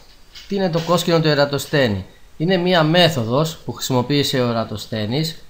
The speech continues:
αρχαίος μαθηματικός και φιλόσοφος, για να βρει ποιοι είναι οι πρώτοι αριθμοί.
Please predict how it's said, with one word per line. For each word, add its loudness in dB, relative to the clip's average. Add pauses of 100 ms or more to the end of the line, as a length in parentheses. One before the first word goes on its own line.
(160)
αρχαίος 2
μαθηματικός -6
και -6
φιλόσοφος, -6 (680)
για 2
να 2
βρει 4
ποιοι 0
είναι 2 (520)
οι 2
πρώτοι 2
αριθμοί. 4